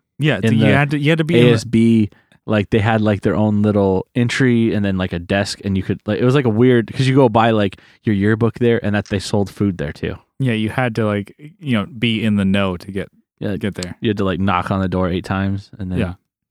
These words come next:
Speaker 1: Yeah. <laughs> But anyway, uh, what were we talking about? Oh, yeah. So, I, you know, g-, got that sold, and then the guy, like, said, like, "Killer deal, thanks, bro," and gave me five stars. So that was
Speaker 2: Nice.
Speaker 1: on Reverb. So just get something out.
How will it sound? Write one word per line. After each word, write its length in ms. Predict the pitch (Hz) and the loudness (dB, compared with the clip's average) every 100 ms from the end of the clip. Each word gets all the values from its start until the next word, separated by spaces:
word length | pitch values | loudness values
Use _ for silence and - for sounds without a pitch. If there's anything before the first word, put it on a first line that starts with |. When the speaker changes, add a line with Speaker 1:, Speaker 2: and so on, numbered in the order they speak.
| _ - _ _ _ _ _ _ _ - | _ -20 _ _ _ _ _ _ _ -4
Speaker 1:
Yeah. 180 | 127 - - - | -2 -2 -6 -4
<laughs> 160 | 180 - - 143 | -4 -4 -8 -4
But 140 | 190 202 | 2 4
anyway, 220 | 165 104 - - _ | 4 0 -6 -20 _
uh, 180 | 139 147 | 0 2
what 80 | 151 | 2
were 40 | |
we 60 | 160 | 2
talking 200 | 160 131 | 2 0
about? 200 | 104 - - _ | -2 -6 -18 _
Oh, 60 | 190 | 0
yeah. 140 | 185 | 0
So, 140 | 123 214 | 2 0
I, 40 | |
you 140 | 220 | 2
know, 140 | 240 160 | 2 2
g-, 220 | 175 214 | 0 0
got 240 | 185 160 | 2 2
that 260 | 156 139 - | 2 0 0
sold, 420 | - 139 131 123 | 0 2 2 0
and 140 | 135 131 | -2 0
then 120 | 127 | 2
the 60 | 120 | 2
guy, 240 | 113 113 | 2 2
like, 160 | 113 110 | 0 0
said, 120 | 120 | 0
like, 220 | 110 104 - _ _ - | -2 -4 -10 _ _ -4
"Killer 420 | - 240 226 196 | 4 6 6 4
deal, 340 | 185 226 190 | 4 2 2
thanks, 400 | 160 196 202 185 | 2 2 2 2
bro," 400 | - 160 170 175 | 0 2 4 2
and 80 | 170 | 2
gave 100 | 139 | 0
me 80 | 131 | 0
five 240 | 117 98 | -2 -4
stars. 300 | - - - - | -6 -14 -18 -10
So 200 | 127 117 | -4 -2
that 100 | 156 | 0
was 140 | 147 | 0
Speaker 2:
Nice. 100 | 135 | 2
Speaker 1:
on 120 | 135 120 | 0 2
Reverb. 420 | 110 104 104 98 - _ - | 0 0 0 -2 -12 _ -6
So 100 | 131 | -4
just 180 | 117 110 | -2 -4
get 140 | 117 | -6
something 380 | - 110 107 107 | -4 -4 -2 -2
out. 180 | 104 | -4